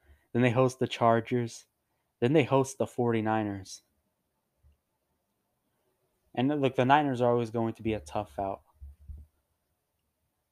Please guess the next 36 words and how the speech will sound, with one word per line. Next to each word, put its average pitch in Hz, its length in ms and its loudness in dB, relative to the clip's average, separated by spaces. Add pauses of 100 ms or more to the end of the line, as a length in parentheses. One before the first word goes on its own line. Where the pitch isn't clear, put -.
(460)
Then 139 480 4
they 123 120 -2
go 123 160 4
on 123 120 4
the 117 100 0
road 113 220 2
to 107 80 -10
Denver, 107 500 -6 (640)
who 123 340 0
at 117 140 4
that 131 180 6
time 135 180 -2
is 110 100 -6
probably 131 320 2
gonna 120 220 -2
be 117 120 -2
in 113 80 -2
the 107 80 -6
same 110 260 -6
situation 110 640 -8
as 95 100 -14
them, 101 320 -4 (880)
trying 120 220 4
to 117 60 -2
get 113 180 0
into 113 180 -6
a 110 40 -2
wild 107 340 4
card. 107 280 -2 (500)
Then 123 140 4
they 135 140 2
got 127 200 4
the 135 80 2
Ravens 120 440 2
at 117 160 -2
home. 107 420 -4